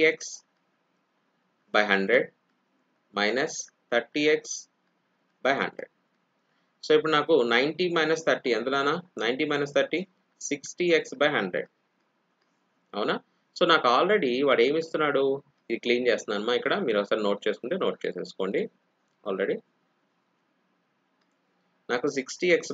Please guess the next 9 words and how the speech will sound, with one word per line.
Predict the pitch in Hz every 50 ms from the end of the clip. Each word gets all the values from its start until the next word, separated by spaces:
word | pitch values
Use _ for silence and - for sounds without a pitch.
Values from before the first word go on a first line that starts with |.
| 143
by | 147 165 196 220 - - _ _ _ _ _ _ _ _ _ - 131
హండ్రెడ్ | 123 120 107 92 90 -
మా, | - - _ - -
సిక్స్టీ | 135 127 - - - 160 156 156 143
ఎక్స్ | 143 151 - 135 131
by | 143 165 202 214 - - 113
హండ్రెడ్, | 92 87 - 65 - - _ _ _ _ _ _ - 110
అవునా? | 113 147 202 - - _ _ _ _ _ _ _ _ _ _ - -
So, | 147